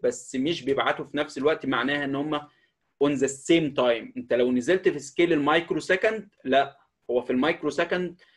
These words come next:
كل خمسمية سبعة وسبعين مايكرو سكند في واحد بيبعت. تمام؟ بس احنا طبعًا كيوزر ما تقدرش تاخد بالك من المعلومه دي، اللي ياخد باله هو السيستم نفسه. طيب، يبقى نرجع بقى، الرسمة دي هتبقى واضحة جدًا دلوقتي.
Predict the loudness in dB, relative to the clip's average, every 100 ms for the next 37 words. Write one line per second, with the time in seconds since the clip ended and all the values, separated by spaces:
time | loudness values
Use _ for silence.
0 | _ _ _ 2 4 4 0 -2 -2 -2
1 | 2 4 4 4 0 0 -2 -4 -4 -2
2 | -2 0 0 0 -4 -6 -6 -10 _ _
3 | _ _ _ _ _ _ -8 -6 -4 -8
4 | -6 -6 -4 -4 -2 -2 -4 -10 _ _
5 | -2 0 0 0 0 -2 -4 -2 -2 -2
6 | -2 -2 -2 -4 0 0 0 -2 -2 0
7 | -4 -6 -10 -8 -4 -2 -2 -2 -4 -8
8 | -10 -4 -2 -2 -2 -2 0 0 -2 -6
9 | -16 -14 -16 -16 -20 -20 _ _ _ _
10 | 0 0 -2 _ _ _ _ _ _ _
11 | _ _ -20 -20 -20 -12 -8 -2 2 4
12 | 4 2 4 4 2 0 -2 0 0 0
13 | 2 2 0 -4 2 2 2 -2 -2 -2
14 | 0 -2 0 -2 -4 -8 -10